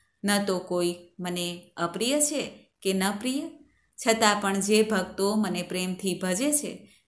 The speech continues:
તેઓ મારામાં છે અને હું પણ એમનામાં પ્રત્યક્ષ રૂપે પ્રગટ છું. જો કોઈ ઘણો દુરાચારી પણ અનન્ય ભાવે મારો ભક્ત બનીને મને ભજે છે,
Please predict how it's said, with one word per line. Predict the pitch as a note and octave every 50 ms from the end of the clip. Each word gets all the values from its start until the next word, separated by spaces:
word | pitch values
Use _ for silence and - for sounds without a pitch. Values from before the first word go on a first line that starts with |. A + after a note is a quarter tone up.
| _ -
તેઓ | C4 C4+ C#4 C#4+
મારામાં | C4+ A#3+ G#3 F3 E3+ F3 F3+ F3+ F#3 F#3+ G#3 A3 A#3
છે | - - - B3+ C4 C#4 C4+
અને | - - G#3 G#3 G#3 G#3
હું | F#3+ F#3 G3 G3+ G3+ G3
પણ | G3 G3 G3+ G#3+ G#3+ -
એમનામાં | - F#3 F3+ F3 F3 E3+ E3+ E3+ F3+ F#3 G3 G3 G3
પ્રત્યક્ષ | G3 G#3+ G#3+ A3 B3 B3 A#3+ A#3+ - A#3+
રૂપે | G3+ G3 F#3+ F#3+ - G3+ G3
પ્રગટ | G3 G3 F#3+ E3+ D#3+ E3 G3 G3 C4 C#4 C4+ -
છું. | C#4+ B3+ - G3 - - _ _ _ _ _ _ _ _ _ _ -
જો | E3+ F#3 G3 G3
કોઈ | G3 G3 F#3 F3+ F#3 F#3+ F#3+ - - - _ -
ઘણો | - C4 C#4 C#4+ C#4+
દુરાચારી | B3+ G#3 G#3+ G3+ G3 G3 G3+ G3+ G3+ G3+ F#3 F#3 F#3 F#3 G3 G3
પણ | G3 F#3+ G3 G3+ G#3+ G#3 -
અનન્ય | G3+ A3 B3 C4+ C4 C4 B3+ A#3+
ભાવે | G#3+ G#3+ G3 F3+ E3+ E3+ E3 E3 E3+ E3+
મારો | E3+ F3+ F3 E3+ E3+ E3+ E3+
ભક્ત | E3+ - F#3+ G3 G#3 G#3 - G#3+
બનીને | G3 F#3 E3+ E3 D#3+ D#3+ E3 E3 E3 E3
મને | E3 D#3+ E3 E3 E3+ F3
ભજે | E3+ - G3+ F3 F#3+ A#3 C4+ C4+
છે, | C4 - F3+ E3+ - - -